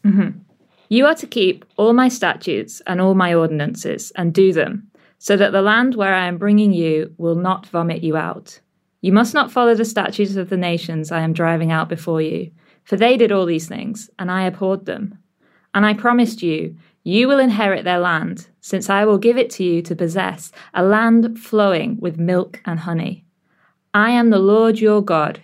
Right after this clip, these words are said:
who set you apart from the peoples. Therefore, you are to distinguish the clean animals from the unclean ones,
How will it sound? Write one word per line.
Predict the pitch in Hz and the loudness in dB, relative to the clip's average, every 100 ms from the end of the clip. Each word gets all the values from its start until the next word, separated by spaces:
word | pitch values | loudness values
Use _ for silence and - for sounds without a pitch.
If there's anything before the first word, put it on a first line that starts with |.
| - | -6
who | 190 | -6
set | - - 208 - | -4 -4 -4 0
you | 202 | 0
apart | 185 - 175 175 | 0 -4 -4 -4
from | - 175 | -4 -6
the | |
peoples. | 165 165 165 - - - - _ _ _ _ _ | -4 -6 -6 -8 -10 -12 -20 _ _ _ _ _
Therefore, | 175 208 240 226 202 | -2 0 0 0 0
you | 185 185 180 | 2 2 0
are | 175 | -2
to | 175 | -6
distinguish | 180 175 220 226 233 226 220 | -10 -2 2 4 6 2 -2
the | - | -10
clean | - 233 233 | 0 2 4
animals | 233 220 208 233 240 | 2 2 2 2 -2
from | - 180 | -4 -4
the | - | -4
unclean | 175 175 175 170 | -4 -4 -4 -4
ones, | 160 160 170 - | -4 -4 -6 -8